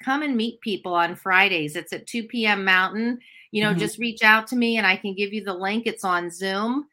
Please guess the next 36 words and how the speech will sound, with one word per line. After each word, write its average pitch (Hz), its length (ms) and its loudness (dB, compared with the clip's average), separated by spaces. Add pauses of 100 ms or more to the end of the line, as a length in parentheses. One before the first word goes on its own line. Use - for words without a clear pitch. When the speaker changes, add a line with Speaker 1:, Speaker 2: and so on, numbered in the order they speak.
(400)
Speaker 1:
And, 175 600 2 (140)
um, 156 560 0 (420)
we 208 180 -4
have 214 240 2
these 202 180 -6
conferences 226 720 0
three 208 320 -8
times 208 400 -2
a 208 60 -6
year 202 180 -2
in 202 100 -2
Denver. 202 340 0
The 170 100 -6
next 170 340 -2
one 190 260 0
is 180 280 -6
coming 185 400 -4
up 185 160 0 (160)
in 175 400 -4 (100)
February. 208 720 0 (380)
I've 185 180 4
got 180 340 8 (180)
a 175 80 0
few 202 380 -4
V 202 140 0
I 190 240 2
P 214 160 -8
tickets 220 440 -4
left, 160 520 -2
and 180 160 -8
that's 190 240 4
a 202 60 -4
great 185 320 -2
way 196 160 0
to 190 80 -2
meet 185 360 -4